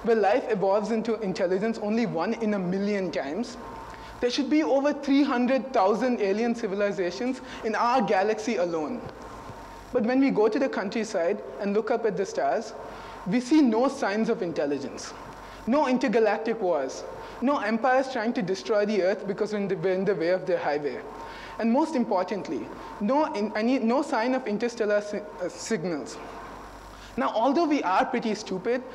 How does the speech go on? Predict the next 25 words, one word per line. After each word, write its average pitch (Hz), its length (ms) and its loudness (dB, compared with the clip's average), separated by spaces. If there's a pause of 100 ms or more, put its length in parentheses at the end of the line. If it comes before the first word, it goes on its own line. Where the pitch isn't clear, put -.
(160)
we 285 140 4
seem 302 280 4
to 302 100 2
be 269 160 2
the 262 140 2
only 240 260 2
sign 262 260 0
of 262 100 -4
intelligence 202 600 0
there 190 160 2
is 190 200 2
in 214 120 0
the 196 80 0
universe. 160 560 -4 (1500)
Where 294 260 2
are 220 200 4
the 208 240 2
aliens? 147 500 -4 (640)
Our 233 100 0
science 285 400 2
says 247 320 0
they 247 100 4
should 233 200 -2
be 220 120 2
everywhere, 190 540 0